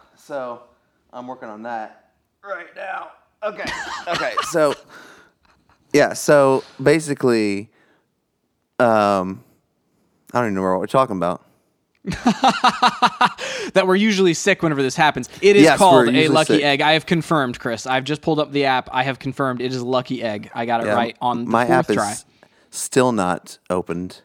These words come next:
Speaker 1: yet.
Speaker 2: They've made some updates to that app,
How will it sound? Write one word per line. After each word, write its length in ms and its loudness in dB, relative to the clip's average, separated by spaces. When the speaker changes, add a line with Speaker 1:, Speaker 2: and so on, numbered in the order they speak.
Speaker 1:
yet. 400 -10
Speaker 2:
They've 180 0
made 200 0
some 140 -4
updates 440 -2
to 100 0
that 200 2
app, 300 -2